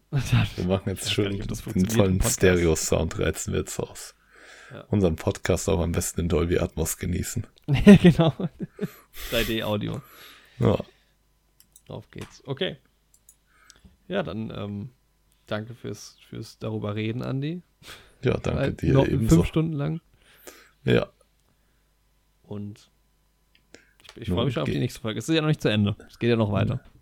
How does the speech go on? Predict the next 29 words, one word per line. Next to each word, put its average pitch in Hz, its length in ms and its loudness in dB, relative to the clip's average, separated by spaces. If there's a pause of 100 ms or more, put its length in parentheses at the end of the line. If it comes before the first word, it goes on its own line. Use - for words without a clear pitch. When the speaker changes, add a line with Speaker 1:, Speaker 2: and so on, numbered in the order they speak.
(460)
Speaker 2:
Ist - 160 -18
niemals 92 440 -2
zu - 100 -2
Ende. - 260 -10 (400)
Speaker 1:
Ja. - 160 -20 (360)
Haben 113 120 -4
wir 123 40 -2
noch 123 100 0
ein 113 80 -2
Zitat? 139 500 -2
Ach - 60 -20
so, 113 200 -8
ja. 104 220 -8 (960)
Naja, 98 260 -14
wir 139 60 -20
können 120 160 4
Speaker 2:
Ja. - 60 -2
Speaker 1:
jetzt - 220 -12 (280)
Dominic 110 320 -2
Toretto 117 400 -6 (100)
zitieren, 110 500 -14
aber 95 340 -10 (440)
Speaker 2:
Familie, 90 680 -2
Jorik, - 420 -8
Familie. 85 400 -8 (160)
Speaker 1:
Das - 40 -10
ist - 40 -16
so, - 80 -18
ja. - 160 -20